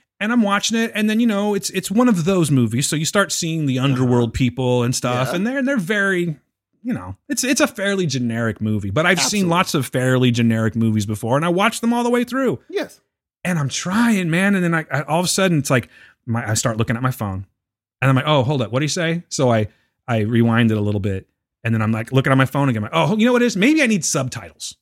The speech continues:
Speaker 1: Maybe it's this, maybe that's what it is. I'll just, I'll try to concentrate on the subtitles." Throw the subtitles on.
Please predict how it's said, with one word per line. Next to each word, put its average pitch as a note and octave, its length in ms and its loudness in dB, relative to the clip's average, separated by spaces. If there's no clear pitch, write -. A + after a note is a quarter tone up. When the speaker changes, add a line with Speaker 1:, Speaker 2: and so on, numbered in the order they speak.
Speaker 1:
Maybe B3+ 180 0
it's - 140 0
this, - 240 -8
maybe C4 160 2
that's F3 260 0
what B2 80 0
it G2 60 -6
is. F#2 100 -8
I'll D3 80 -4
just, F3 220 -6
I'll F3 140 2
try G#3 200 -4
to G3+ 80 -4
concentrate E3+ 520 -4
on B2 80 0
the A2 80 -2
subtitles." F2+ 640 -6
Throw D3+ 100 0
the D3 80 0
subtitles G#2+ 520 -4
on. E2+ 180 -14